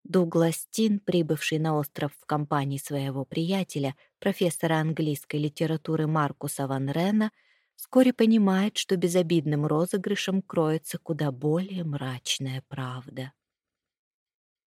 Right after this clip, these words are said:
Насколько мне известно, это не первый случай подобного рода, когда в событии участвует ребёнок.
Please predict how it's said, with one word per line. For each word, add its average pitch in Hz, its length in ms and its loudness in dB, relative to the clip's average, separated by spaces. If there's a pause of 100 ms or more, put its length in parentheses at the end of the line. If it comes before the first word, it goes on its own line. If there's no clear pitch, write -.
Насколько 175 600 2
мне 175 260 4
известно, 170 640 -2 (140)
это 202 240 -2
не 208 160 4
первый 165 400 0
случай 151 420 -6
подобного 143 640 0
рода, 202 300 -2
когда 160 320 -2
в - 60 -6
событии 214 380 0
участвует 165 680 -2
ребёнок. 135 600 -6